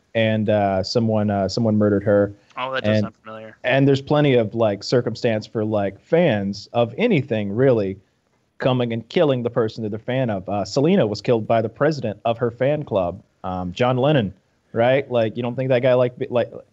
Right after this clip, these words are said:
Speaker 1: was a little upset about the, the Beatles breaking up? Uh, John Lennon probably deserved it, though. Am I right?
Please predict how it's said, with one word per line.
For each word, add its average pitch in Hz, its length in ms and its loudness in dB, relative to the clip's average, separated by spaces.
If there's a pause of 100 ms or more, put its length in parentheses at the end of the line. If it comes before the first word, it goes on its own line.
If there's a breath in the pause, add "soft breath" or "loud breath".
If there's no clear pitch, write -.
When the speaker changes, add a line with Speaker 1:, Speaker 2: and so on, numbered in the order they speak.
(320 soft breath)
Speaker 1:
was 120 160 -6
a - 20 0
little 131 160 4
upset 131 300 2
about 123 200 0
the, 117 220 -2 (140)
the 120 100 -2
Beatles 131 480 -2 (240)
breaking 135 260 2
up? 147 100 0
Uh, 220 120 0
John 320 180 2
Lennon 139 240 2
probably 104 240 -2
deserved 98 380 -6
it, 95 120 -14
though. 98 160 0
Am 98 80 -4
I 101 40 -6
right? 143 380 -2